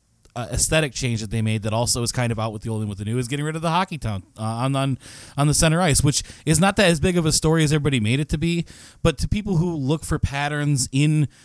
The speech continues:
uh, franchise decision making, when that's gone, that's just a little thing that tells you, like, okay, they're finally gonna, hopefully, finally gonna stop living in the past and stop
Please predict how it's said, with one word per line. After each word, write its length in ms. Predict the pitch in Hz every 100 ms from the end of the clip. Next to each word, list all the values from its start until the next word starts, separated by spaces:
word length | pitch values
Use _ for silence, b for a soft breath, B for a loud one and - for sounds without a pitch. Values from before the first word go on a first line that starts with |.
| b b _ _ _
uh, 440 | 139 123 113 107 95 - _ _ _ _
franchise 960 | - 151 156 151 156 143 131 107 - - _
decision 460 | 113 - 147 151 160
making, 420 | 165 180 175 175 b b b -
when 200 | 123 123
that's 280 | 151 180 113
gone, 540 | 123 131 156 170 160 _
that's 200 | 131 139
just 240 | - 170 -
a 80 | 123
little 380 | 120 147 165
thing 220 | 151 165 143
that 120 | 120
tells 240 | 135 131
you, 60 | 131
like, 180 | 113 -
okay, 300 | 123 151 104
they're 160 | 107
finally 340 | 92 135 143 135
gonna, 240 | 135 113
hopefully, 640 | - 160 165 135 131 127 B B B
finally 280 | 151 143 135
gonna 120 | 127
stop 360 | 110 135 127 131
living 160 | 127
in 80 | 120
the 40 |
past 380 | 107 127 123 113
and 100 | 107
stop 380 | - 127 117